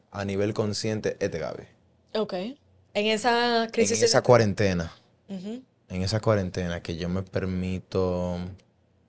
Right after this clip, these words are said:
Speaker 1: que ya no hay nadie con quien ser un macho. O sea,
Speaker 2: Ujú.
Speaker 1: ya no hay army.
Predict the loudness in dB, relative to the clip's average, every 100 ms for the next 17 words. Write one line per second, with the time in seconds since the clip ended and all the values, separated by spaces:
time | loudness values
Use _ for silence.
0 | _ _ _ -4 2 4 4 4 2 2
1 | -2 0 0 0 -2 -4 -12 -16 _ -10
2 | -6 -6 -8 -6 -2 0 2 2 2 2
3 | 0 0 -2 -4